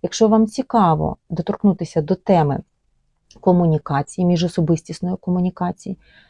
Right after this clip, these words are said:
запрошую вас в терапевтичну роботу. Ми з вами того торкнемося, розберемо,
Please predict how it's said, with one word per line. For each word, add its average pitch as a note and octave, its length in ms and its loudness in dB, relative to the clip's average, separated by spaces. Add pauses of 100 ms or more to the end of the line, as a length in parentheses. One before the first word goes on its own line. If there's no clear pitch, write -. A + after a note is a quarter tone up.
(260)
запрошую G3 640 0
вас D3+ 220 -2
в - 20 -20
терапевтичну - 680 -2
роботу. G3+ 600 -2 (300)
Ми F3+ 160 2
з E3 80 -10
вами D#3+ 360 -2 (200)
того D#3+ 260 -2
торкнемося, E3 840 -2 (160)
розберемо, E3 840 0